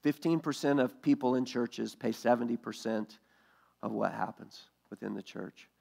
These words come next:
Church people give at about two and a half percent right now. If people gave, if we just gave, there would be a hundred and thirty-nine billion dollars a year that came into the churches.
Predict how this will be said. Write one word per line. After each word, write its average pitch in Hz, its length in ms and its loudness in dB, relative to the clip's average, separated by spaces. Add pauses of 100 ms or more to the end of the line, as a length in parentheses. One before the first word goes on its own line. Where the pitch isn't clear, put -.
(800)
Church 131 240 0
people 127 340 2
give 120 500 0
at 110 120 -6
about 113 320 0
two 131 100 -2
and 120 100 0
a 117 40 -4
half 110 260 -2
percent - 480 -10 (400)
right 92 180 -4
now. 95 240 -12 (3000)
If - 160 0
people 156 280 4
gave, 135 500 4
if - 140 -2
we 147 100 8
just 143 240 2
gave, 135 420 2 (920)
there 160 80 8
would 170 140 8
be 151 80 10
a 139 80 10
hundred 170 340 6
and 139 160 2
thirty-nine 139 640 6
billion 156 460 6
dollars 135 400 8
a 117 40 0
year 120 200 4
that 104 160 -2
came 113 240 2
into 107 180 -2
the 101 80 -8
churches. - 560 -6